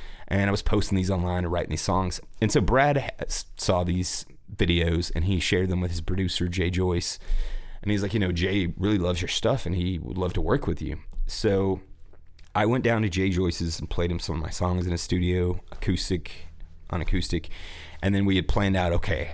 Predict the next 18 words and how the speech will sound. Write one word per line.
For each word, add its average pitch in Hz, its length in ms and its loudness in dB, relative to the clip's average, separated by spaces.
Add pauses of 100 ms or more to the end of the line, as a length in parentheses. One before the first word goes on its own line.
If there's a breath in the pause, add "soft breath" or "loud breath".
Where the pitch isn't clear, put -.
(120)
you're 107 180 4
gonna 104 80 2
come 87 180 0
back 85 300 2
and, 82 200 -2
you 87 100 0
know, 85 100 0
we're 95 160 2
gonna 92 160 0
record 82 360 -2
these 73 140 -4
songs." - 540 -4 (580 loud breath)
And 92 140 0
I 87 60 2
was 90 100 0
like, - 220 -6
"Cool. 107 500 2 (100)
Um, 87 440 -2